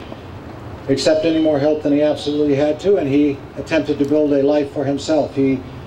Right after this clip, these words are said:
trained himself in computer. He ended up with a pretty high-level computer job without ever graduating from college.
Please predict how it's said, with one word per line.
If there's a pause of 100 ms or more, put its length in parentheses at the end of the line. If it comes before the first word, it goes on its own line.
(280)
trained
himself
in
computer.
He
ended
up
with
a (300)
pretty
high-level
computer
job
without
ever
graduating
from
college.